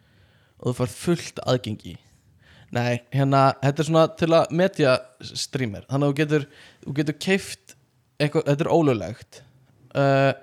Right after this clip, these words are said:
og þú getur keypt hjá bara einhverjum gæja út í bæ. Ég held að eitthvað heitir Plex Ísland eða Plex Æsland eða eitthvað. Og, og þú getur,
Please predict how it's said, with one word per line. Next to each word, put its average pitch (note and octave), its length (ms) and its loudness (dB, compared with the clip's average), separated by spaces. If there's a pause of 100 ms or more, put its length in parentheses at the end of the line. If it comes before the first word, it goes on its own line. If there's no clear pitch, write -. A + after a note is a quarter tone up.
(240)
og C#3 80 -4
þú C3+ 80 -10
getur C#3+ 160 -8
keypt - 460 -2
hjá D#3+ 180 6
bara D#3 160 2
einhverjum D3 340 -2
gæja C#3+ 260 4
út C3+ 120 -4
í C3+ 80 -10
bæ. G2+ 140 -6 (100)
Ég B2 180 -2
held B2+ 140 -6
að A#2+ 180 0
eitthvað B2+ 220 -2
heitir B2 160 -8
Plex - 340 -6
Ísland C3 500 -6
eða A#2+ 160 -2
Plex - 280 -8
Æsland C3+ 340 -6
eða C3+ 140 -2
eitthvað. C#3+ 200 -4 (960)
Og, C#3+ 500 6 (160)
og C#3+ 240 2
þú C#3 80 -4
getur, C3+ 260 0